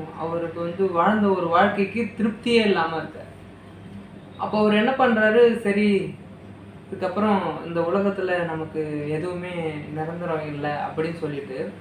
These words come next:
இவரு இருந்த சொத்து எல்லாத்தையும் எல்லாருக்கும் தான தர்மம் பண்ணிட்டு, அப்படியே ரிலாக்ஸா எல்லாருக்கும் எல்லாத்தையும் கொடுத்துட்டாரு.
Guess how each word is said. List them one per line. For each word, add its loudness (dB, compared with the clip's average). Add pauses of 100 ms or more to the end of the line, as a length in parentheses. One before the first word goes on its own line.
(760)
இவரு 6 (200)
இருந்த 2
சொத்து 2
எல்லாத்தையும் 4 (720)
எல்லாருக்கும் 4
தான 4
தர்மம் 0
பண்ணிட்டு, -2 (260)
அப்படியே -4
ரிலாக்ஸா 0
எல்லாருக்கும் -2
எல்லாத்தையும் 0
கொடுத்துட்டாரு. 0